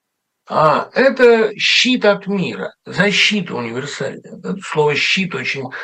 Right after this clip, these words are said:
скомпрометировано, конечно, английским языком, но это защита универсальная.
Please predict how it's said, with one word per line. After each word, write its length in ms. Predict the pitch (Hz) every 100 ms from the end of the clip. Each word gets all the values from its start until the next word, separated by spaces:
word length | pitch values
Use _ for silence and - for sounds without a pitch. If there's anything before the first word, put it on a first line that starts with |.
| -
скомпрометировано, 880 | - - 127 135 143 160 247 220 139
конечно, 340 | - - - 165
английским 600 | 135 139 135 - - 143
языком, 520 | - - - 208 220
но 220 | 214 180 - - - - _ _ -
это 300 | 226 277 233
защита 640 | 269 240 - 226 185 139
универсальная. 920 | 135 110 101 - - - - -